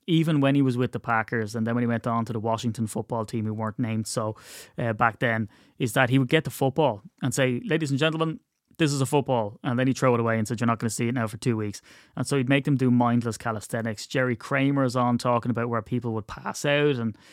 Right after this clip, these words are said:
uh, there was another guy for the Packers who said that he did military marine training. And the stuff that Vince Lombardi put them through, uh, was even worse than what they get on marine training. Uh, but look, Vince then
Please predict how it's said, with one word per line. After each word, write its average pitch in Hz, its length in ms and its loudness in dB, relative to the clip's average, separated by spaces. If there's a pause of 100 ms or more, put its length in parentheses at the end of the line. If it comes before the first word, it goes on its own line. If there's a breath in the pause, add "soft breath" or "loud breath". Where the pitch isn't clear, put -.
(280 loud breath)
uh, 117 200 -2
there 127 100 -2
was 120 140 0
another 127 280 2
guy 120 240 0
for 117 140 -4
the 113 80 -4
Packers 120 480 -2
who 120 60 -6
said 113 300 -4
that 117 120 -2
he 117 80 0
did 113 180 0
military 120 640 2
marine 117 380 4
training. 113 480 -2 (440 soft breath)
And 120 220 0
the 110 60 0
stuff 139 260 0
that 117 160 -2
Vince 123 260 0
Lombardi 113 460 0
put - 280 -4
them 113 140 2
through, 104 400 -6 (440 loud breath)
uh, 110 340 -4
was 120 180 0
even 113 220 0
worse 110 240 -2
than 117 140 -4
what 113 120 -2
they 104 120 -8
get 110 360 -4
on 110 360 -6
marine 117 260 0
training. 113 340 -2 (500 soft breath)
Uh, 139 100 2
but 156 140 4
look, 175 180 6
Vince 175 340 2
then 170 320 0